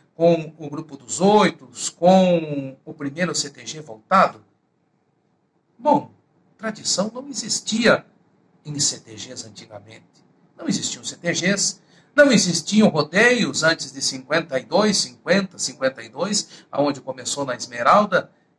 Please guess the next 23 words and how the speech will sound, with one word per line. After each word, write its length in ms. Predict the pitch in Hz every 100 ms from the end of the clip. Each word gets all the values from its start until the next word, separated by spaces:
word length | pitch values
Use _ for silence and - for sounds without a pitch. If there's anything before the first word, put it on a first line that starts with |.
| _
Então, 540 | 180 - - 220 208 - _ _ _
devemos 460 | 160 151 160 180 160
voltar 500 | 151 135 - 160 156
a 80 | 135
nossa 440 | 139 160 - 135
memória 480 | 127 117 143 165 165
muito 520 | 220 320 311 277 190
mais 280 | - 139 139
pra 180 | 131 120
trás. 480 | 113 104 - - - - - -
Tradição 840 | 240 202 214 - 254 285 269 247 220 190 185
no 1000 | 185 185 180 175 170 160 151 143 135 127 _
falar 640 | _ 175 165 175 202 190 143 _
próprio 400 | 180 190 - 143
da 140 | 139 -
palavra, 580 | 120 120 165 147 131
no 100 | 165
interpretá-la 960 | 185 - 160 151 123 - 160 170 127 - _ - _
como 560 | 190 185 175 156 139 - _
um 140 | 147 165
homem 180 | 185 147
do 120 | -
campo 420 | - 240 196